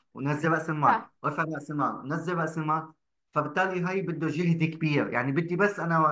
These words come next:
Speaker 1: عشر محاسبين قاعدين عندي بالشركة بس لكل يوم يرفعوا وينزلوا، يرفعوا وينزلوا، يرفعوا وينزلوا، يرفعوا وينزلوا. لا، الشركات، كل الشركات بتثبت رأس المال، بتيجي بآخر السنة بتشوف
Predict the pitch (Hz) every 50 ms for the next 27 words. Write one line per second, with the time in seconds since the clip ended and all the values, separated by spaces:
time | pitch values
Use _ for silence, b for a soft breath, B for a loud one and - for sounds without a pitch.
0 | 127 113 104 95 - - 170 165 - 190 170 160 151 - 160 160 156 160 160 156
1 | 147 131 135 143 139 165 170 160 160 165 165 151 139 - - 151 - 170 170 165
2 | - 165 160 170 190 185 190 180 185 190 180 185 - - _ - 147 190 180 -
3 | 180 165 165 151 147 143 147 127 123 143 170 160 165 160 147 147 135 135 127 -
4 | 113 113 131 156 160 - 151 147 139 135 131 110 - 131 147 147 151 143 139 139
5 | 139 139 139 147 147 - _ _ _ _ _ _ - 165 196 185 - - - -
6 | - _ _ - - - - - 143 143 147 147 165 175 196 196 - - _ _
7 | - - 196 208 185 170 - - 156 139 135 - 143 147 160 160 - - _ _
8 | _ _ _ _ _ - 135 - - 185 185 170 196 196 190 170 170 165 170 160
9 | 156 156 160 170 165 165 202 190 165 151 156 156 175 175 185 165 160 - - 165
10 | 160 151 - - - 165 143 - - -